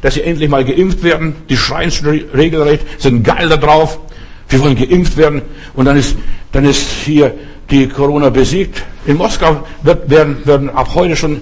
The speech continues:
Menschen geimpft. Pass, pass auf, wie die das besiegen werden. Ob sie das überhaupt besiegen werden.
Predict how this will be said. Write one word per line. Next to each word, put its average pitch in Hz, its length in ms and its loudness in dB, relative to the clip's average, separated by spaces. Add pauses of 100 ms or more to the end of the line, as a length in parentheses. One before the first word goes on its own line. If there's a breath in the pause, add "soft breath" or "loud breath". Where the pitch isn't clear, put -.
(140)
Menschen 147 320 0
geimpft. 175 540 0 (220)
Pass, 147 220 -2
pass - 260 -6
auf, 262 280 -2 (140)
wie 127 120 2
die 127 140 2
das 127 220 2
besiegen 127 480 0
werden. 117 220 2 (220 loud breath)
Ob 151 160 4
sie 151 80 0
das 135 160 2
überhaupt 131 280 2
besiegen 113 420 0
werden. 156 340 -4